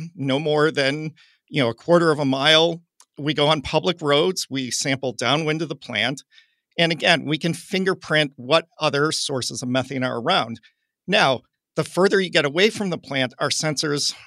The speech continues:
are sensitive enough to do that, but then you get in other sources of methane that complicate the analyses. For example,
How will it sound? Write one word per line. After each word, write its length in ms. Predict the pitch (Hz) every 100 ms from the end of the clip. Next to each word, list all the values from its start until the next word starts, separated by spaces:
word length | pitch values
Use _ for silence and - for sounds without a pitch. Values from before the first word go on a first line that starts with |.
| -
are 140 | 147 127
sensitive 480 | - 165 170 196
enough 220 | 143 135 -
to 100 | 143
do 240 | 175 214
that, 260 | 170 160 -
but 100 | -
then 160 | 180 185
you 80 | 175
get 160 | 190
in 220 | 196 185 -
other 260 | 160 180 170
sources 480 | - 131 113 - 117
of 60 |
methane 400 | 131 147 - 139
that 140 | 123 -
complicate 580 | - 147 127 - 117 -
the 80 |
analyses. 640 | 113 123 131 151 - 196 - _ _ _ _ _
For 100 | 185
example, 680 | 170 170 147 156 151 165 -